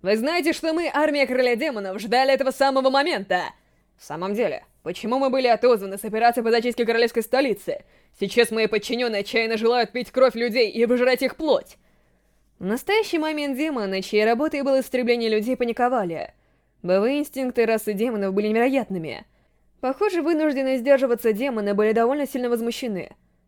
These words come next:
«Достаточно! Это неуважение к наместнику Хидлеру!» Взревевшим на шумящих демонов был начальник разведывательного дивизиона армии короля демонов, Юссе.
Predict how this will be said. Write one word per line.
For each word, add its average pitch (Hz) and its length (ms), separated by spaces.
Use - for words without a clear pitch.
«Достаточно! 196 1300
Это 214 440
неуважение 220 720
к 220 80
наместнику 233 640
Хидлеру!» 220 640
Взревевшим 277 680
на 269 80
шумящих 269 580
демонов 214 420
был 208 140
начальник 269 420
разведывательного 247 680
дивизиона 220 520
армии 226 200
короля 226 260
демонов, 202 440
Юссе. 277 580